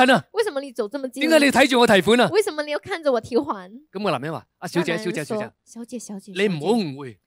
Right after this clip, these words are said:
Speaker 2: 你不要誤會。
Speaker 1: 啊，我亦都係嚟提款嘅。」
Speaker 2: 我也是在來提款的。
Speaker 1: 不過我好奇怪，點解你將個
Speaker 2: 可是我
Speaker 1: Medicare 卡三次擺咗落去？
Speaker 2: 我很好奇，為什麼你把你的保險醫療卡放進去？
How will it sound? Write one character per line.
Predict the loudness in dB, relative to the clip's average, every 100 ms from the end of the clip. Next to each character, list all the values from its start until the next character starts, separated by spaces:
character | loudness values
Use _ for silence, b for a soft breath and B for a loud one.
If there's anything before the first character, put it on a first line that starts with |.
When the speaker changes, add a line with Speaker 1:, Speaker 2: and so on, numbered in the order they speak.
| -16
Speaker 2:
你 | -6
不 |
要 | -6
誤 | -4 -4
會。 | -4 -4 -12 -8
Speaker 1:
啊， | -6
我 | 0 0
亦 | 0
都 |
係 | 0 0
嚟 | 0
提 | -6 -12
款 | -10 -8
嘅。」 | -8 -2
Speaker 2:
我 | -2
也 | -2 -8
是 | -6
在 | -4 -4
來 | -6
提 | -8 -8
款 | -8 -12 -10
的。 | 0
Speaker 1:
不 | 2
過 |
我 | 4 2
好 |
奇 | 2 -2
怪， | 2 0
點 | 0 0
解 | 2
你 | 2
將 | 2 2
個 | 4
Speaker 2:
可 | 2
是 |
我 | 2
Speaker 1:
Medicare | -2 0 0
卡 | 2 0 _
三 | 0 0
次 | 0 0
擺 | 4
咗 | 6
落 | 6 6
去？ | 4
Speaker 2:
我 | 0
很 | -2 -4 -6
好 | -6
奇， | -4 -4
為 | -4
什 | -4
麼 | -6
你 |
把 | -4 -4
你 | -4
的 | -4 -4 -2
保 | -4 0 -2
險 | -2 -6 -10 -14
醫 | -12 -6
療 | -4 -6
卡 | -8 -14 -12
放 | -10 -10 -12
進 | -12 -14
去？ | -12 -10 -10